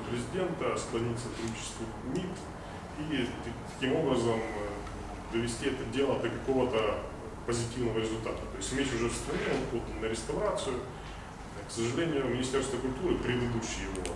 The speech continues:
состав, э, фактически вышел из анабиоза, когда уже все было сделано, и осталось урегулировать формальности визита. Вот. Новая команда в этом плане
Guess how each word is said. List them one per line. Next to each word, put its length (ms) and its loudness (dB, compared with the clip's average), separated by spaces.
состав, 440 -4
э, 1000 -8
фактически 540 -2
вышел 400 4
из 160 -4
анабиоза, 640 6
когда 200 4
уже 160 6
все 280 2
было 260 2
сделано, 420 2
и 80 2
осталось 440 0
урегулировать 640 2
формальности 720 -2
визита. 300 -4
Вот. 400 -2
Новая 320 6
команда 320 2
в 160 2
этом 240 0
плане 300 0